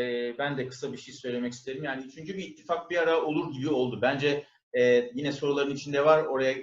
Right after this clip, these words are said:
daha detaylı, oraya geldiğimizde daha detaylı anlatacağım ama peki Muharrem İnce o hareket çıkışıyla,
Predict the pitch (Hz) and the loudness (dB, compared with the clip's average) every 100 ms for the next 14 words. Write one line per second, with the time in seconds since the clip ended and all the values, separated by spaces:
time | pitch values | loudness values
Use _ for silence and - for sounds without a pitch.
0 | - 123 123 123 120 127 120 123 120 120 | -10 -2 2 2 2 2 2 2 0 0
1 | 123 120 120 123 123 120 117 117 120 117 | 2 4 2 0 -2 0 0 -2 -4 -2
2 | 117 120 - 175 147 92 - _ _ - | -2 -6 -8 -8 -6 -8 -12 _ _ -14
3 | - 143 139 156 170 170 170 160 190 190 | -10 -2 2 4 4 0 -2 2 2 0
4 | 131 127 127 143 185 - - - - - | -4 -4 -4 -2 -2 -4 -12 -16 -12 -6
5 | 147 117 - | 0 2 0